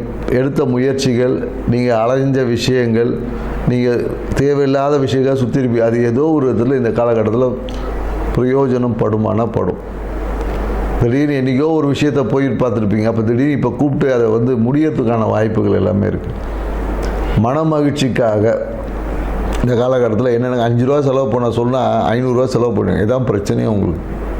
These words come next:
இதை மட்டும் கொஞ்சம் கண்ட்ரோல் பண்ணிக்கோங்க. ஏன்னா, ஐந்நூறு ரூபா செலவு பண்ண வேண்டியது நீங்க ஐயாயிரம் ரூபா செலவு பண்ணிடுவீங்க.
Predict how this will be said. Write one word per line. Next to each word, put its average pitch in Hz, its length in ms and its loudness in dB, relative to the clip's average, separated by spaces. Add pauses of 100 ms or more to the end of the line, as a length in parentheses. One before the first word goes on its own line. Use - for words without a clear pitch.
(1300)
இதை 147 180 2
மட்டும் 139 320 0
கொஞ்சம் 123 220 -2
கண்ட்ரோல் 110 460 0
பண்ணிக்கோங்க. 82 360 0 (480)
ஏன்னா, 127 100 2
ஐந்நூறு 139 440 0
ரூபா 156 140 2
செலவு 139 260 2
பண்ண 127 240 2
வேண்டியது 123 300 2
நீங்க 127 180 0
ஐயாயிரம் 143 360 2
ரூபா 147 120 2
செலவு 120 360 2
பண்ணிடுவீங்க. 87 420 0